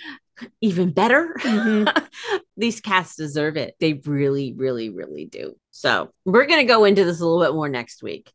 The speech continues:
Speaker 1: We'll go more into depth on the symptoms you might see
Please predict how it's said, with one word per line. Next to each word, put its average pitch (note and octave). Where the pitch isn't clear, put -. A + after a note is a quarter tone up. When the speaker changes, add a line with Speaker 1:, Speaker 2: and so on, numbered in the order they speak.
Speaker 1:
We'll E3
go F#3
more F3+
into E3+
depth B2+
on C3
the C3+
symptoms F3+
you C3
might A2+
see G3+